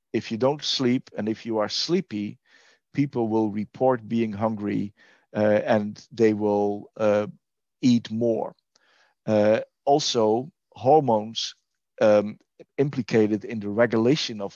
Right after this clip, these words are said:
appetite, in this particular case, ghrelin, are affected by insufficient sleep. Uh, and that's why, uh, there is indeed an association between habitual sleep duration, uh, and obesity.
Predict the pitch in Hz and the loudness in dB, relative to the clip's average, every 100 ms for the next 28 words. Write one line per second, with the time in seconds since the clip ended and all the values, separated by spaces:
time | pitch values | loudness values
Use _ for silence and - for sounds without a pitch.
0 | _ 110 104 - - 98 113 107 101 107 | _ -4 -4 -6 -6 -4 -4 -6 -10 -12
1 | - - 110 107 104 107 104 - 127 104 | -14 -12 -12 -10 -12 -10 -10 -14 -18 2
2 | 120 127 107 - - _ _ _ _ _ | 4 4 2 -6 -16 _ _ _ _ _
3 | 104 107 110 113 - 107 - 104 95 113 | 2 2 2 -4 -4 -2 -2 -12 -8 -4
4 | 98 - 110 101 - - 101 - 110 - | -4 -6 -12 -12 -14 -14 -14 -14 -16 -16
5 | - 127 - _ _ _ _ _ _ - | -14 -14 -16 _ _ _ _ _ _ -4
6 | 104 107 123 110 117 - - 113 110 113 | -2 0 -2 2 2 2 -6 2 4 6
7 | 110 107 110 _ _ _ - 107 101 110 | 6 4 -2 _ _ _ -4 -4 -2 -2
8 | 139 123 110 101 110 110 110 107 117 113 | 0 -2 -4 -4 -2 -2 -6 -12 -10 -10
9 | 107 - 165 170 - 107 98 _ - 104 | -10 -6 -4 -4 -6 -12 -14 _ -20 -18
10 | - 123 113 107 101 127 - 113 101 - | -6 -4 -2 -4 -4 -4 -4 -8 -6 -6
11 | 127 101 104 110 117 - 98 98 _ _ | -6 -6 -4 -2 -2 -4 -10 -12 _ _
12 | _ _ 113 107 127 113 107 104 _ 107 | _ _ -2 -2 0 -2 -2 -10 _ -8
13 | 101 120 110 - - - | -2 -2 -2 -8 -18 -18